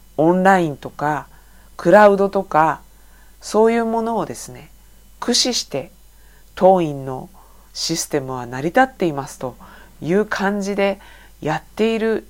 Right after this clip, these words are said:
歯科医院さんにもかかわらず、肝心なところはそれなのかという感じで、ちょっとなんかね、ザ本末転倒って感じがして、心の中でちょっと笑っちゃったんですよね。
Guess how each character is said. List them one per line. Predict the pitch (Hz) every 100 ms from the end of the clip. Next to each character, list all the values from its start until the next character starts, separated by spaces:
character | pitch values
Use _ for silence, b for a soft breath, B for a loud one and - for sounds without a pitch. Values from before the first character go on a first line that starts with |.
| -
歯 | - -
科 | 214 214
医 |
院 | 240 226 170
さ | - 139
ん | 135
に | 143 190
も | 170
か | -
か | - 196
わ | 226
ら | 214
ず、 | 170 - 131 - B B B B B B B
肝 | - 185 214
心 | 226 254
な | 254
と | 247 240
こ | 247
ろ | 240 202
は | 143 113 - b b b b b - -
そ | - -
れ | 175
な | 202
の | 202 156
か | 110
と | - - - - b b b -
い | 151
う | 151
感 | 156 160 156
じ | 151
で、 | 165 175 151 B B B -
ち | -
ょ |
っ | 233
と | -
な | 165 170
ん | 160
か | 139
ね、 | 135 139 - b b b - -
ザ | 139 208 220
本 | - - 226 220
末 | 165 - - 151
転 | 160
倒 | 165 175
っ | 170
て | 165
感 | 143 139 139
じ |
が | 143 143
し |
て、 | - 147
心 | - 143 185 214
の | 233
中 | 247 190
で | 147
ち | 175
ょ |
っ |
と | 143
笑 | 127 147 196
っ |
ち | -
ゃ | 240
っ |
た | 240 247
ん | 220
で |
す | 170 -
よ |
ね。 | 123 120 123